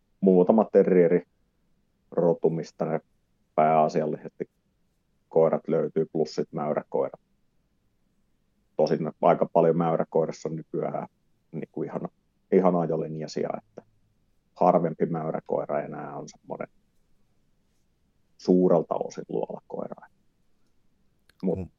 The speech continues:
Speaker 1: saksanmetästysterrieri ja russelit ja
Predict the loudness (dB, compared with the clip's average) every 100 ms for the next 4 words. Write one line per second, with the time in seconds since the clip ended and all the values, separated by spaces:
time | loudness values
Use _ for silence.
0 | _ -12 -8 -6 0 2 4 4 2 0
1 | 4 4 6 4 6 4 2 0 _ _
2 | _ _ _ _ -4 -4 -4 -6 -8 -6
3 | -10